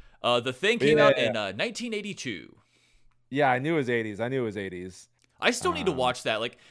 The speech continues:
Speaker 1: ev-, I've, I've always wanted to watch it just because everybody, like,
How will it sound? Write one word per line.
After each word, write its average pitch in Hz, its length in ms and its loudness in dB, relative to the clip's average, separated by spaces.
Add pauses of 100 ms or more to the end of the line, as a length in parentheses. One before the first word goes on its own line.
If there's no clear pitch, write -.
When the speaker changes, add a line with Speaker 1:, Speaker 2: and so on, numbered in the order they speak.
(120)
Speaker 1:
ev-, 220 260 4
I've, 233 460 4 (500)
I've 185 180 4
always 214 420 2
wanted 175 240 -4
to 165 80 -4
watch 151 260 2
it 165 80 -4
just 156 200 -8
because 147 420 -2
everybody, 143 520 -2 (140)
like, 117 220 -4